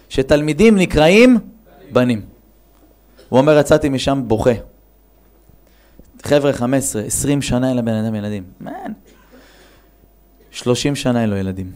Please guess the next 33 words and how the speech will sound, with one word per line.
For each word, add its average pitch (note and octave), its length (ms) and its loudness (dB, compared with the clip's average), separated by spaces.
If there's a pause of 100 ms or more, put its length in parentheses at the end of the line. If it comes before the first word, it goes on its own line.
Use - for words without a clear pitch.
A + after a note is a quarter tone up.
שלושים D#3+ 840 2 (340)
שנה C#3 600 4 (280)
אין D#3 180 2
ילדים. A#2+ 600 0 (1500)
אבל B2 200 4
הוא D3 100 6
אמר, D#3+ 180 6
"יש D#3+ 160 2
משהו D#3+ 220 0
אחד D3 180 4
שהחזיק C#3 360 0
אותי B2+ 160 2
עוד A2+ 120 2
מלהתפלל." A#2 560 2 (1000)
משפט F#3 400 4
אחד E3+ 260 2
שכותב D3+ 400 2
אותו D3+ 200 0
רבי B2+ 180 -2
נחמן A#2+ 300 -2
מברסלב. G#2 400 -8 (760)
"אין E3 200 4
ייאוש D3+ 280 2
בעולם." B2+ 460 4 (1600)
הוא B2 100 4
אומר, D#3 220 4
"המשפט D#3+ 360 2
הזה D3+ 200 0
מבחינתי C#3+ 380 0
הוא C#3 80 0
גם C#3+ 160 4
נגד C3+ 240 0
רבנים." B2 500 0